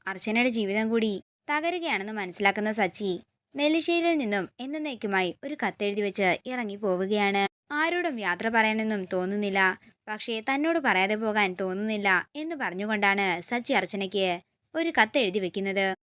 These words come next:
അങ്ങനെ സച്ചി വീട്ടിലില്ലെന്ന് മനസ്സിലാക്കുന്ന അർച്ചന സച്ചിയും തിരക്കി വീട് വിട്ട് ഇറങ്ങിയിരിക്കുകയാണ്. അതേസമയം സന്ദീപും സച്ചിയെ തിരക്കി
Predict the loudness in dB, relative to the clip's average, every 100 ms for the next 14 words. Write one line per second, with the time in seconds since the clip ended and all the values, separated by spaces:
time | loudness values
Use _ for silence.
0 | _ -6 -4 -2 -2 -4 -2 -2 2 2
1 | 2 2 2 2 2 0 0 0 0 2
2 | 2 2 2 2 2 -2 _ _ 6 8
3 | 8 4 4 4 4 2 2 4 6 6
4 | 6 6 6 4 0 0 0 4 4 6
5 | 6 4 0 _ _ -8 -6 -6 -4 -6
6 | -8 _ 4 6 6 4 4 2 0 -8
7 | _ 4 4 6 4 6 4 4 0 0